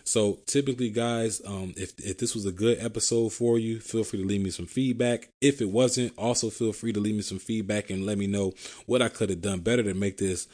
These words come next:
um, a, a, a better and more value-adding,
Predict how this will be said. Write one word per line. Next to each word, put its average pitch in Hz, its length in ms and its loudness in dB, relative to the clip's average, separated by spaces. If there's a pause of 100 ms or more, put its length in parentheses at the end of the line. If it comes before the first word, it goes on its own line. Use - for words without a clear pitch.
(240)
um, 90 380 -4 (200)
a, 95 40 -6
a, 92 400 -6
a 101 40 -6
better 101 460 2 (240)
and 101 140 0
more 98 240 2
value-adding, 98 1160 0